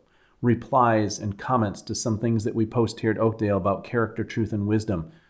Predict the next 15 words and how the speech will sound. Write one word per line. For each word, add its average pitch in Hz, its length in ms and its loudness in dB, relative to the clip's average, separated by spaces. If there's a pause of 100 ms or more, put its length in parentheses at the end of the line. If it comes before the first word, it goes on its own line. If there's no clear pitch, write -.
(420)
saying 113 320 4
indoctrinating, 98 920 -2
gross, 98 640 0 (220)
or 95 320 -2 (280)
things 131 380 0
along 117 340 4
those 107 280 0
lines 101 420 0
that 92 140 -4
accuse 156 600 2
us 82 400 -4 (200)
of 110 120 -2
indoctrinating 104 760 0
our 90 120 -4
students. 87 560 -6